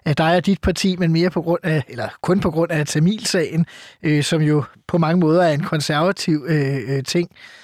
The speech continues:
Øhm, hvordan var det at tage afsked efter, øh, så lang tid? Altså, du må jo, som du sagde, det var dit andet hjem. Du må om nogen have vænnet dig til at have den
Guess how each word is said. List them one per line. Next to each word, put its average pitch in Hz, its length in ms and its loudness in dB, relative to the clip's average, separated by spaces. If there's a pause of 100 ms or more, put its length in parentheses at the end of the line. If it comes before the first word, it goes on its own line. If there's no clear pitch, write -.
(320)
Øhm, 147 480 2 (800)
hvordan 180 300 -2
var 269 100 0
det 311 80 2
at 277 100 0
tage - 160 -4 (100)
afsked 226 560 0
efter, 185 460 -2
øh, 143 200 0
så 190 220 -2
lang 175 280 -2
tid? 202 300 -2
Altså, 147 340 -2 (140)
du 170 80 0
må 156 240 2
jo, 156 100 0 (400)
som - 80 -18
du 170 60 -4
sagde, 185 160 0
det 196 100 -2
var 175 80 2
dit 170 220 0
andet 190 280 2
hjem. 185 200 2 (760)
Du 170 60 -4
må 170 200 0
om 175 160 2
nogen 196 340 4
have 165 140 -2
vænnet 196 280 4
dig 165 120 0
til 196 220 0
at 175 140 0
have 160 100 0
den 170 160 -2